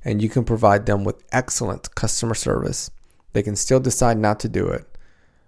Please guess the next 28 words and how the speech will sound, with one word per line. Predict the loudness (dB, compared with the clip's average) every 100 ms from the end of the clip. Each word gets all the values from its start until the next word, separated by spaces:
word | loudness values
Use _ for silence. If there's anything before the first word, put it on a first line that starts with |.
| -8
but | -4 0
that | 4 4 4
customer | 2 2 2 0
service | 2 0 0
can | -4
stick | -2 0 0 4
with | 2 2
them | -2
to | 0
the | -2
point | 2 2 2 -2
that | -6
they | -6
can | -6
share | -6 0 2
it | 0
with | -2
the |
community, | -4 -2 -2 -2 -2 -4 -8 -12 -10
and | -6
then | -4
other | -2 -2 -2
people | -6 -6
can | -8 -8
reach | -8 -6
out | -8 -6
to | -6 -6
you. | -2